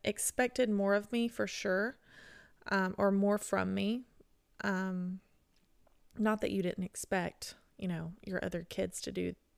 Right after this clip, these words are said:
the best, but I felt like maybe you were just cool, just a little bit more strict on my grades than their, theirs, which I'm thankful that you were. But I think it's just because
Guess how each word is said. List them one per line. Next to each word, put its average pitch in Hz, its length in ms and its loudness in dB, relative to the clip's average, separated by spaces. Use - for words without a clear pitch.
the 185 60 -2
best, 180 440 0
but - 260 -2
I 196 100 -2
felt - 280 -4
like 170 300 0
maybe 185 380 2
you 190 100 0
were 185 80 0
just - 280 -8
cool, 196 420 0
just 220 320 -4
a 202 120 -6
little 220 720 2
bit 196 920 2
more 202 260 2
strict - 500 -2
on 185 140 -2
my 175 120 -4
grades 160 340 -6
than - 220 -8
their, 90 280 -10
theirs, 190 500 0
which - 320 -2
I'm 190 300 -2
thankful 202 320 2
that - 160 -4
you 180 100 -6
were. 180 280 -2
But 202 600 0
I 214 80 0
think 247 220 -2
it's - 220 0
just - 280 2
because 226 640 2